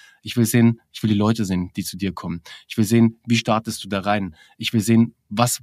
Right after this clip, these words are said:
wollen die Leute denn? Was wünschen die sich denn? Wer sind die Protagonisten dahinter? Ich will die alle kennenlernen, damit mich der Content reinzieht. Ansonsten gucke ich das nicht und es ist nicht real und nicht authentisch für mich. Und die Strategie haben wir heute mal schnell zusammengebastelt, damit sie da durchstarten kann. Und ich habe auch ihr gesagt, Damla,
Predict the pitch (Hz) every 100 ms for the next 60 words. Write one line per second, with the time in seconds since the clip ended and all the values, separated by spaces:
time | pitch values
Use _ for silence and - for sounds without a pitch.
0 | - 107 131 180 147 120 107 101 110 98
1 | 101 110 131 170 - 127 110 98 92 -
2 | 90 85 - - _ 113 117 165 170 170
3 | 147 120 131 196 - 104 90 95 - 110
4 | 185 185 208 226 208 208 117 123 165 -
5 | - - 123 160 135 - 113 - 170 170
6 | 135 117 127 127 - 87 - _ _ _
7 | 110 117 127 131 120 - - 165 - -
8 | 123 139 - 110 110 117 123 - 117 160
9 | 139 117 120 117 113 127 95 - 87 87
10 | - _ - - - - 98 131 - 113
11 | 113 117 117 110 117 117 107 - 110 -
12 | 101 120 104 92 - 113 107 101 104 98
13 | 95 123 - 90 85 101 110 120 - -
14 | - 113 113 131 123 156 151 113 117 -
15 | 127 139 147 156